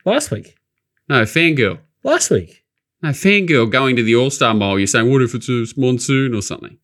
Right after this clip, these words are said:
Speaker 1: Yeah, but last week you texted me and said, "It's the twenty-two mils hit Randwick," and then I've been
Speaker 2: Oh,
Speaker 1: passive
Speaker 2: okay. You're
Speaker 1: aggressive.
Speaker 2: worrying that it's gonna repeat.
Speaker 1: Well, no, next week's
Speaker 2: I'm
Speaker 1: gonna
Speaker 2: trying
Speaker 1: be
Speaker 2: to
Speaker 1: twenty
Speaker 2: interpret
Speaker 1: mil.
Speaker 2: your lack of English speaking
Speaker 1: What
Speaker 2: ability.
Speaker 1: are you talking about? Have you done, the weather forecast for this Saturday is good.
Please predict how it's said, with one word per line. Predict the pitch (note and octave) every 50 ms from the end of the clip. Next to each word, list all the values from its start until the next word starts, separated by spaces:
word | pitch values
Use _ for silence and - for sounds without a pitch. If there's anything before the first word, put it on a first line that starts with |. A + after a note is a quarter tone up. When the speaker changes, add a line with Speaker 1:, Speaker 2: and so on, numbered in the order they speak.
| _ - -
Speaker 1:
Yeah, | C3+
but | A#2 C#3 D3+
last | D#3 D#3 D#3+ D#3 -
week | C3+ B2+ C3+
you | B2 B2 B2+
texted | B2 - C#3+ C3+ - -
me | C#3 C3 B2
and | B2+ A#2+
said, | - C#3+ C3 A#2+ _ _ - - - - - _ _ -
"It's | A#2+ A#2+ -
the | C3+ A#2
twenty-two | - - - D#3 C#3 C3+ B2 - C#3 B2
mils | B2 C3 B2 A#2+ -
hit | C3+ -
Randwick," | A2 A#2+ B2 C3+ C#3 C#3 C#3+ C3+ C3 -
and | C#3 B2+
then | C3+ C3 B2+ C3 B2+ B2 B2+ _ _ _ _ _ -
I've | A#2 A#2+ A#2
been | B2 A2
Speaker 2:
Oh, | G#2 G#2+ A2 G#2+ G#2
Speaker 1:
passive | - - - C#3 B2
Speaker 2:
okay. | B2+ G#2
You're | A2 C3+
Speaker 1:
aggressive. | C#3 A2 A2+
Speaker 2:
worrying | A2+ A2+ A2 G#2+ G#2+ G#2
that | G2
it's | G#2 F#2 -
gonna | - G#2+ G2
repeat. | F#2+ F#2+ F#2 - A#2+ A#2 G#2+ - - _ _ _ _ _ _ _ _ _ -
Speaker 1:
Well, | E3 A#2 A2+
no, | B2 B2+ B2
next | C3 D3+ F3+ F#3+ - - C#3
week's | A#2+ A2+ A2+
Speaker 2:
I'm | A#2
Speaker 1:
gonna | A2 B2+
Speaker 2:
trying | C3 B2 A2+
Speaker 1:
be | G#2+
Speaker 2:
to | G2+ G2+
Speaker 1:
twenty | - - A#2
Speaker 2:
interpret | A2+ A2 G#2 F#2+ F2+
Speaker 1:
mil. | G2+ G2
Speaker 2:
your | G2 F#2+
lack | G2 G2+ G2+ -
of | F2+ F2+
English | G2+ - - A#2+ G#2+ B2 A#2+ A2 G#2 - -
speaking | - - A2 G#2+ - G#2+ G2+ G2 F#2+
Speaker 1:
What | F#2 F#2
Speaker 2:
ability. | G2+ A#2 A#2 A2 G2
Speaker 1:
are | F#2 B2 C3
you | D3
talking | D3+ - F#3+ D#3+ C3+
about? | A2 F#2+ - B2+
Have | D3 E3+
you | E3
done, | G#3 A3 A3 F#3+ -
the | D3+ D3+
weather | D#3 F#3+ A3 G#3+ A3 A3
forecast | - G3+ F3+ D#3+ D3+ - D3+ C3+ -
for | - C#3+
this | C#3+ -
Saturday | - C3 A#2+ A2+ G#2+ G#2+ G#2 G#2+ B2
is | A#2 A#2 -
good. | - C3+ A#2 G2+ F#2+